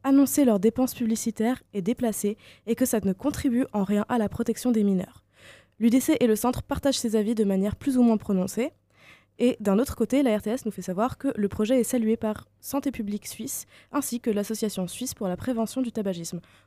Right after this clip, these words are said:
Encore une fois, l'inverse aurait été étonnant. Mais également que le P S et les Verts sont du même avis et estiment que le texte de loi ne va pas trop loin en comparaison internationale. Si on s'intéresse ensuite à Radio Lac, une station de radio privée suisse qui diffuse principalement sur le bassin lémanique,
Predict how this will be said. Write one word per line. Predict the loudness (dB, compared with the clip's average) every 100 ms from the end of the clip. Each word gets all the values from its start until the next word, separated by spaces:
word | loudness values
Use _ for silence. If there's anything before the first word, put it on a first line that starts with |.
| _
Encore | 2 4
une | 2
fois, | 2 2
l'inverse | 2 2 0 0
aurait | -2
été | -2 -2 -2
étonnant. | 0 -2 -4 -10 _ -20 -20 _ _
Mais | -2 0
également | 4 6 6
que | 4
le | 0
P | 0 0
S | 0 0
et | -4
les | -2
Verts | 0 -2 -4
sont | -4 -2
du | 0
même | 2
avis | 0 -2 -6 -4
et | -4
estiment | -2 -4
que | -2
le | -2
texte | -2 -4
de | -2
loi | 0
ne | 0
va | -2 -4
pas | -6
trop | -4 -2
loin | -2 -4
en | -6
comparaison | -6 -6 -4 -4
internationale. | -4 -4 -6 -6 -12 -12 -16 _ _ _ _ _ _ _ _
Si | -2
on | 0
s'intéresse | 0 0 -2 -2
ensuite | -6 -4
à |
Radio | -4 -2 -2
Lac, | -4 -6 _
une | -4
station | 0 -2 2 0 0 -2
de | -2
radio | 0 0 -2
privée | -2 -4 -4
suisse | -4 -8 -8
qui | -10 -12
diffuse | -10 -10 -12
principalement | -6 -4 -2 0 0
sur | 0 -4
le |
bassin | -2 -4 -4
lémanique, | -4 -2 -4 -6 -12